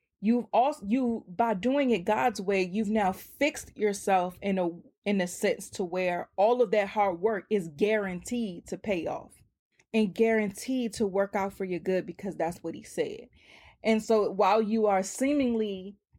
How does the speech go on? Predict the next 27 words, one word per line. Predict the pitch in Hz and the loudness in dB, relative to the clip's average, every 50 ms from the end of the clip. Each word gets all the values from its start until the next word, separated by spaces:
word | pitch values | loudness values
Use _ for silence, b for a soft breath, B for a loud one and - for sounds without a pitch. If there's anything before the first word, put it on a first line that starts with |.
| _ - | _ -2
and | 214 208 190 | 0 2 2
what | 226 226 | 0 0
it | 190 151 180 | 0 -4 -8
feels | - - - 247 262 320 381 339 202 160 | -12 -4 -2 0 2 2 2 2 2 0
like | 175 165 160 151 147 - | 2 2 2 2 0 -2
a | - 180 | -2 0
lot | 180 175 170 175 | 2 2 2 2
of | 175 170 | 0 -4
times | - 196 208 190 175 160 160 151 160 - - - | -4 -2 0 0 0 0 0 -4 -6 -10 -6 -4
is | 196 190 180 - | -2 -2 -2 -6
taking | - - 240 208 208 - 185 170 | -4 0 0 0 0 -2 -4 -6
steps | 175 - - - 226 202 - - - | -6 -6 -2 0 0 0 0 -4 -10
back, | 175 151 147 - 202 220 208 170 - - - _ b b b b - | -16 -8 -2 0 2 2 2 2 0 -4 -8 _ b b b b 0
it's | 220 208 208 | 0 0 0
never | 196 190 185 196 208 214 214 214 196 | -2 -2 0 2 2 2 2 2 0
gonna | 185 202 196 190 180 | 0 0 -2 -2 -2
be | 160 185 190 170 | -4 -4 -4 -4
in | 160 151 160 | -4 -4 -4
vain. | 190 165 156 143 143 - - B B B B B | -6 -6 -6 -8 -12 -16 -18 B B B B B
And | - 196 | 0 2
this | 226 277 - | 2 2 2
is | 294 247 | 0 2
something | - 254 226 220 233 220 202 | 2 0 0 2 0 0 2
that | 185 185 | 2 2
I | 180 185 | 4 4
was | 202 196 202 170 | 2 2 0 0
explaining | 190 185 - - - - 196 196 196 196 196 190 190 | -2 -4 -6 -10 -8 -4 -4 -2 -2 -2 -4 -6 -8